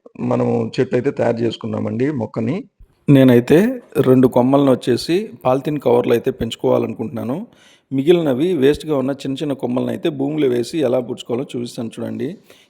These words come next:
ఈ విధంగా రెండు కొమ్మల్ని కట్ చేసుకొని, కింద వచ్చేసి స్కిన్ తీసేసి,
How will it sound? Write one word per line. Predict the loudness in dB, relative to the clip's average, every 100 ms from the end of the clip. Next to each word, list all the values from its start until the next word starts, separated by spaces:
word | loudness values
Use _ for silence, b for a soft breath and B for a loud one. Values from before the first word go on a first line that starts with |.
| -4
ఈ |
విధంగా | -2 -2 0 -2
రెండు | -2 -4
కొమ్మల్ని | -4 -4 -6
కట్ | -6 -6
చేసుకొని, | -4 -8 -8 -10 -8 -10 -14 _ _ _ _ _ -6
కింద | -2
వచ్చేసి | -2 -2 -6 -6
స్కిన్ | -8 -8 -4
తీసేసి, | -6 -4 -6 -6